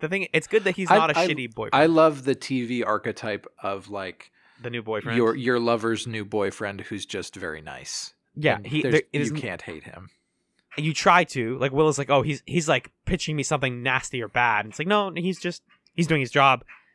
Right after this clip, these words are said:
Speaker 1: He respects you. He's not a bad person. It's fine. It's Wade. Whatever." Um, although, don't, is Wade related to the reveal at the end of the episode, or no? That's not related at all. No.
Speaker 2: Which, which reveal?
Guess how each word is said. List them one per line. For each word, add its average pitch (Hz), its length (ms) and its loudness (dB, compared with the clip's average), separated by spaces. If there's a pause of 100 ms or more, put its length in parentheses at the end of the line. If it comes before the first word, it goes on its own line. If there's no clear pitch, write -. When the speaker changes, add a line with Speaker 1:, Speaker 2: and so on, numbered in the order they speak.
(280)
Speaker 1:
He 165 160 0
respects 139 400 0
you. 127 240 2 (580)
He's 143 220 -4
not 117 160 2
a - 20 0
bad 98 160 0
person. 95 400 -8
It's - 120 -8
fine. 101 260 -2
It's 104 80 -8
Wade. 95 360 -4
Whatever." 101 440 -4 (880)
Um, 104 420 -8 (1040)
although, 185 180 4
don't, 247 220 0 (360)
is - 260 -2
Wade 240 300 2
related 220 300 6
to 214 60 -6
the 190 160 4
reveal 165 360 2
at 170 80 0
the 170 80 2
end 165 100 2
of 165 80 -2
the 170 80 0
episode, 175 420 0
or 143 80 2
no? 101 320 -2
That's 135 140 -6
not 117 140 -4
related 98 340 -8
at 98 80 -4
all. 95 320 -10
No. 113 180 -6
Speaker 2:
Which, - 360 -6
which 127 200 -6
reveal? 131 380 -8